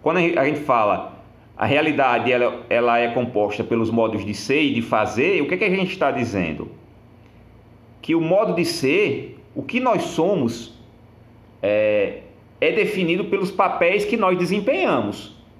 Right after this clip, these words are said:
O que é que eu sou?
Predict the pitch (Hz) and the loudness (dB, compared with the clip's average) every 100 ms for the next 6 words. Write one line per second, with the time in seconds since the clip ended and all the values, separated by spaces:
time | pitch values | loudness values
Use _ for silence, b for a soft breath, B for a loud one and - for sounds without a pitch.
0 | - - - - - - - - - - | -20 -20 -20 -20 -20 -20 -20 -20 -20 -20
1 | - - - - - - - - - 277 | -20 -20 -20 -20 -20 -20 -20 -14 -2 0
2 | 277 233 - 151 107 90 - | 2 0 2 0 2 -2 -6